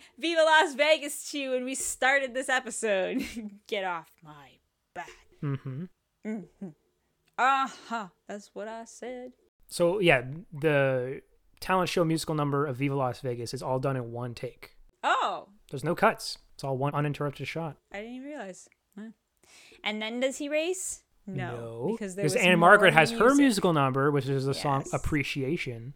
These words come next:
Speaker 1: Yeah. And then do we get to watch the race?
Speaker 2: Not yet.
Speaker 1: No. <laughs>
Speaker 2: Did you really like the race that much? I think it went on for too long.
Speaker 1: Uh, I did too.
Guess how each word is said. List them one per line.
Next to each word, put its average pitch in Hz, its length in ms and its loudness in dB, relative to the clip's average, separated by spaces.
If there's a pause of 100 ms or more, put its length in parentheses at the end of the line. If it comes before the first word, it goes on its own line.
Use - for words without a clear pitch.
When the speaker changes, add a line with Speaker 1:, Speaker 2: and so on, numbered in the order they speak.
(140)
Speaker 1:
Yeah. 185 260 -12 (800)
And 202 260 -8
then 190 280 -4
do 233 120 -2
we 240 120 -4
get 254 160 -2
to 277 100 -4
watch 262 320 -2
the 262 100 -8
race? 277 320 -2
Speaker 2:
Not 170 360 2
yet. 262 500 6
Speaker 1:
No. 208 1120 4
<laughs> 359 60 -10 (920)
Speaker 2:
Did - 160 2
you 269 80 4
really 202 260 10
like 190 280 8
the 165 100 4
race 160 280 4
that 135 260 0
much? 143 260 0
I 165 60 4
think 247 220 2
it 180 80 2
went 160 140 4
on 165 100 6
for 160 100 -2
too 160 160 -2
long. 147 420 0 (160)
Speaker 1:
Uh, 214 280 6
I 220 180 2
did 254 260 -8
too. 269 400 -6